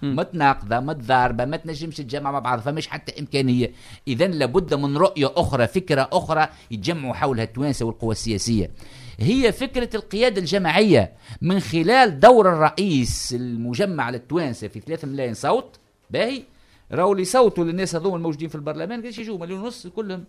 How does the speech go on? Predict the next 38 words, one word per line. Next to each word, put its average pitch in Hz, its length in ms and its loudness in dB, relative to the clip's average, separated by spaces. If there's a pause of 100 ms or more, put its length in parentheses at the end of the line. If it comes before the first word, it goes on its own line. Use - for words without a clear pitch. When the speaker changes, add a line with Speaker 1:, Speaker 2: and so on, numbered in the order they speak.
(180)
Speaker 2:
فما 185 220 -4
Speaker 1:
إيه، 185 80 -2
Speaker 2:
مليون - 280 4
ما - 80 4
Speaker 1:
نعرف، 180 200 2
Speaker 2:
مش، - 0 -
مش - 160 4
Speaker 1:
لكن، 165 160 0
Speaker 2:
موافق. 208 200 4
Speaker 1:
لكن 165 360 2
Speaker 2:
احنا 165 240 2
حبينا، 175 460 0
حبينا 139 440 2
كلنا 180 340 2
نتحمل 123 240 -6
مسؤولية. 104 360 -6 (280)
جزء 196 300 0
أي 208 120 6
السلطة 175 320 -2
التنفيذية، 117 640 -2 (200)
Speaker 1:
مم. 143 200 -2
Speaker 2:
الحكومة 113 380 -6
ورئاسة 90 340 -14
الجمهورية 165 400 -12 (160)
والبرلمان، 151 500 -2 (440)
كل 226 60 -4
الناس 160 240 -6
تحمل 135 200 -6
مسؤولية 127 460 -4 (180)
في 120 140 -4
هكذا 117 320 -8
أزمة 95 180 -10
سياسية. 90 360 -12 (360)
شفت - 260 -16
الحديث 131 380 -12
متاع 110 260 -10
المواقع 98 560 -6
وال-، 95 240 -12